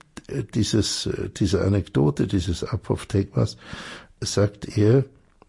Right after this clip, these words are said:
„Frage deinen Bruder, ja? Tu es, aber nur einmal.“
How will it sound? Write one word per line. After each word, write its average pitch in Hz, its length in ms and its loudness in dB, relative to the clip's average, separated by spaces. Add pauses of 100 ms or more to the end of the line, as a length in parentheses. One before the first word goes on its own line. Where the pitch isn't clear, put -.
(1000)
„Frage 131 500 2
deinen 92 260 0
Bruder, 85 420 -2 (600)
ja? 131 160 0 (1080)
Tu 185 180 2
es, - 280 -2 (880)
aber 123 160 4
nur 110 200 4
einmal.“ 85 420 -2